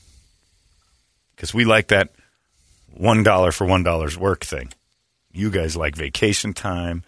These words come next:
wellness days, illnesses, uh, you know, <laughs> time off,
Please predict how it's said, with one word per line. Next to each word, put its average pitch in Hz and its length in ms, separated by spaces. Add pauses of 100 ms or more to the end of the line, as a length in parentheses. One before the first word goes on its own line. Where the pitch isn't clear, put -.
(340)
wellness 98 580
days, 87 540 (320)
illnesses, 95 960 (420)
uh, 76 240 (120)
you 95 120
know, 69 200 (180)
<laughs> 143 180
time 101 420
off, 92 540